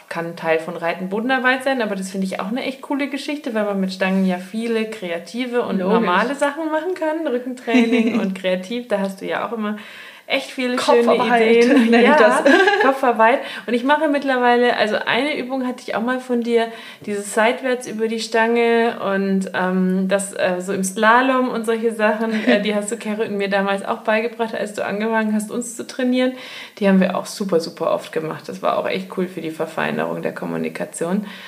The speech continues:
Speaker 1: und macht auch Spaß. Da macht man ja auch ganz viel, ähm, in einem sozusagen, ne? Kommunikation,
Speaker 2: <laughs>
Speaker 1: Vorhand-, Hinterhandwendung und so weiter und so fort.
Speaker 2: Klar, ich finde,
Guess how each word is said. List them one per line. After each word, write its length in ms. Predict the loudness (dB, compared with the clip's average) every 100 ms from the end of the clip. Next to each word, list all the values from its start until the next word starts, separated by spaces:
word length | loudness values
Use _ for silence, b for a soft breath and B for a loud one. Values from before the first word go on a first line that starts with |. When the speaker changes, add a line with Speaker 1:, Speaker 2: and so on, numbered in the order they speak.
| B -6
Speaker 1:
und 80 | -2
macht 200 | -2 -6
auch 100 | -10
Spaß. 540 | 0 2 2 -4 -6 -4
Da 220 | -4 -4
macht 240 | -10 -8
man 140 | -6 -4
ja 100 | -6
auch 140 | -8
ganz 320 | -8 -8 -10
viel, 400 | -10 -8 -8 -8 -6
ähm, 380 | -6 -6 -10 -16 _ _ _ -4
in 220 | -2 0
einem 360 | 2 2 0
sozusagen, 800 | -2 -6 -6 -12 -6 -4 -4 -6
ne? 160 | -8 -8
Kommunikation, 840 | -8 -4 -2 -2 -4 -8 -4 2 4
Speaker 2:
<laughs> 60 | 4
Speaker 1:
Vorhand-, 380 | 4 4 2 2
Hinterhandwendung 880 | 0 2 2 2 2 0 0 -2 -4
und 120 | -6
so 140 | -4
weiter 260 | -4 -4 -6
und 120 | -6
so 80 | -10
fort. 280 | -8 -8 -8 B B B
Speaker 2:
Klar, 300 | 4 4 4
ich 100 | 0
finde, 260 | 0 4